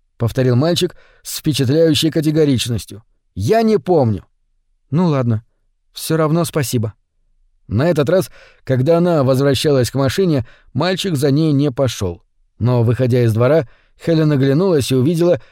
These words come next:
что он стоит там же, где она его оставила, и смотрит на нее, будто на сумасшедшую. К тому времени, как она добралась до машины и убрала фотоаппаратуру в багажник,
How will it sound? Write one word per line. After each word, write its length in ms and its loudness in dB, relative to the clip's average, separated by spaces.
что 280 -6
он 120 0
стоит 360 -2
там 260 -2
же, 120 -2
где 260 0
она 220 0
его 240 2
оставила, 560 -2
и 100 -2
смотрит 480 0
на 60 2
нее, 340 2
будто 400 -4
на 120 0
сумасшедшую. 720 -4
К 80 -20
тому 240 0
времени, 400 2
как 200 -2
она 160 2
добралась 440 2
до 100 0
машины 520 0
и 60 2
убрала 420 2
фотоаппаратуру 800 0
в 60 0
багажник, 560 0